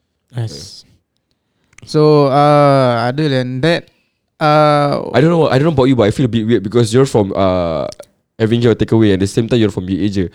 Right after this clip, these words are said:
Speaker 2: But he's talking about Ye Asia and you decided to answer. So I feel like macam, eh,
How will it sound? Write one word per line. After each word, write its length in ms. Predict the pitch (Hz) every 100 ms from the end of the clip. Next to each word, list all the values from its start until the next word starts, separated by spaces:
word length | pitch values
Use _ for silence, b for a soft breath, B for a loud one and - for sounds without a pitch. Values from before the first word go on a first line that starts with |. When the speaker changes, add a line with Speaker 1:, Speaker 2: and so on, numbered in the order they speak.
| B B -
Speaker 2:
But 80 | 107
he's 80 | 127
talking 240 | 143 240
about 160 | 147 120
Ye 160 | 113 123
Asia 240 | 110 101 b -
and 80 | 117
you 40 | 135
decided 320 | 139 160 170
to 80 | 127
answer. 320 | 110 110 110
So 160 | 117 151 123
I 80 |
feel 160 | 127 170
like 80 | 127
macam, 400 | 117 117 110 -
eh, 240 | 117 85